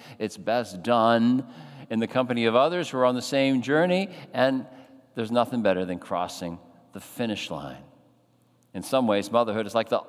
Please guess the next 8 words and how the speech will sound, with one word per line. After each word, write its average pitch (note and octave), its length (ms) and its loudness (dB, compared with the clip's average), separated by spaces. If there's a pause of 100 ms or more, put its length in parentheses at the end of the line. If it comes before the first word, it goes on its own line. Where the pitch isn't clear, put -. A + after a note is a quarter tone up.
(320)
ultimate C3+ 520 0 (540)
marathon, A#2 640 0
or G#2 80 -4
one D3 240 0
of G#2+ 80 -4
the G#2 60 -4
ultimate G2 540 -6
marathons F2+ 680 -6